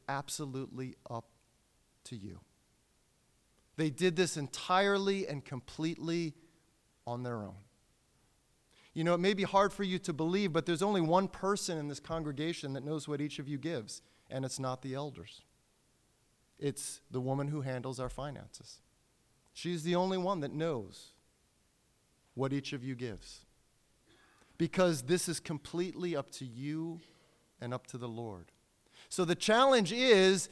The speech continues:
we need to teach this because it's in the New Testament. But as we teach it, we want to teach what the New Testament teaches, which is to be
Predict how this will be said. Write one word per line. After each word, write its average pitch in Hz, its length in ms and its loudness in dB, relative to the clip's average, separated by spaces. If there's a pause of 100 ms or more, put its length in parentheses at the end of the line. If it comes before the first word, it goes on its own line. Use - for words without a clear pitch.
(100)
we 185 180 6
need 214 240 6
to 180 80 -2
teach 240 400 0
this 151 300 -2
because 185 360 0
it's 180 160 -2
in 185 140 2
the 180 80 2
New 170 140 2
Testament. 139 580 -4 (220)
But 180 120 2
as 196 220 6
we 196 100 2
teach 240 380 2
it, 208 100 6
we 202 120 6
want 196 200 6
to 190 60 4
teach - 340 -2
what 208 120 4
the 196 100 4
New 202 140 4
Testament 190 500 0
teaches, 196 400 0
which 180 180 2
is 202 160 0
to 196 120 -2
be 196 320 0